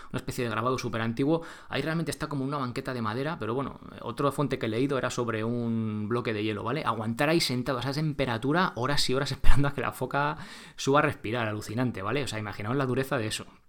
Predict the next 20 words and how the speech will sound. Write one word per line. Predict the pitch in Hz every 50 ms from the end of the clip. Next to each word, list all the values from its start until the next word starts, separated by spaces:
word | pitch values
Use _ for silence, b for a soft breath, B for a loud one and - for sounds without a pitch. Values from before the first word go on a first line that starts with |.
| - - _ _ - - - - _ _ - - _ _ - _ - - -
Bueno, | - 127 120 117 120
bien. | 120 110 92 - B B B B B B B B B B B B B B B B - - - - -
Eh, | - - 135 127 127 127 127 -
bueno, | 156 139 123 120
temperaturas | 139 131 120 127 123 123 123 - 180 180 - 170
aparte, | 156 - 175 185 185 - - 160 151 -
otro | - 113 - 151 147
detalle | 139 - 131 131 131
importante | 131 127 101 107 104 101 - - 151 156 135 - 135 139 139 - - - 139
es | 139 143 -
que | - -
en | 143
esta | 147 - - 165
época | 165 160 160 151 151 143 139 135 131 127 123 123 117 - - -
del | - - 123 127 131
año | 135 151 156 139
es | 135
la | 147 147
más | 135 113 110
dura. | 120 127 123 104 92 98 - B